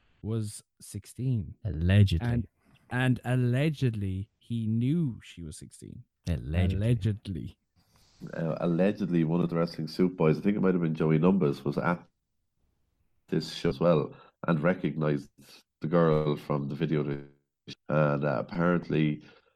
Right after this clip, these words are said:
Speaker 3: you would know from looking at this girl that she is in no way anywhere near eighteen.
Speaker 2: Yeah, one of the messages, she said it as well.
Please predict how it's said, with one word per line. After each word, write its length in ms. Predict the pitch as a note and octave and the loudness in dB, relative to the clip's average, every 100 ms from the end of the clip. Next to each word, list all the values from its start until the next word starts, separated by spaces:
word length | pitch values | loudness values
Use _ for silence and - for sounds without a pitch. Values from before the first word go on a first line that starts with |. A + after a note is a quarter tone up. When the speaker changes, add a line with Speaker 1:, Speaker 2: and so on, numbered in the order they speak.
| _ _ _ | _ _ _
Speaker 3:
you 720 | F2 E2 D#2+ D#2 D#2 D2+ D2 - _ _ _ _ _ - | 0 2 4 2 2 -2 -6 -12 _ _ _ _ _ 0
would 200 | F2+ D#2+ | 2 6
know 160 | G2 | 6
from 240 | G2 D#2+ E2+ | 4 2 4
looking 300 | F#2 F#2 D#2+ | 4 2 0
at 100 | D#2 | 0
this 180 | D#2 - | -4 0
girl 260 | D#2+ D2 | 0 2
that 120 | D2 | 0
she 260 | C#2 - D#2 | -4 -2 0
is 220 | D#2 C#2+ | 0 -2
in 280 | - D2+ D2+ | -6 -6 -4
no 180 | D2+ D#2 | -2 0
way 400 | D2+ D2+ D2+ D2 | 0 0 0 0
anywhere 460 | C#2+ D2+ D2 D2 C#2+ | 0 -2 0 -2 -2
near 480 | D2 D2+ D#2 D2 - | -2 0 2 2 2
eighteen. 680 | C#2+ C#2+ C#2+ C#2+ C2+ C2 - _ _ _ _ _ - - - - - - - - - - _ | 0 0 0 -2 -4 -10 -18 _ _ _ _ _ -20 -20 -20 -18 -18 -18 -18 -20 -20 -20 _
Speaker 2:
Yeah, 240 | - G2 G2 | 4 6 10
one 120 | A2 | 10
of 60 | G#2+ | 12
the 60 | |
messages, 440 | G#2+ G#2 G2+ F#2 F2 | 10 8 4 0 0
she 160 | - | 0
said 360 | F2 - F#2 F2 | 0 2 4 4
it 120 | E2 | 4
as 140 | E2 E2 | 2 2
well. 280 | E2 D#2+ | 4 2